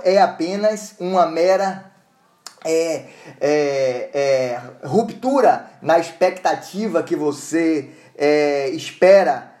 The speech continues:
daquele produto ou daquele serviço, certo? O vício,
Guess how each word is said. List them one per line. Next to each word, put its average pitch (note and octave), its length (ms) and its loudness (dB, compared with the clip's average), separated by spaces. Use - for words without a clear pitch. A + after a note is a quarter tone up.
daquele D#3+ 460 0
produto E3+ 840 -4
ou F3 200 4
daquele D#3 800 0
serviço, B2 800 -8
certo? F#3 400 -4
O G3+ 120 -2
vício, B3+ 680 -6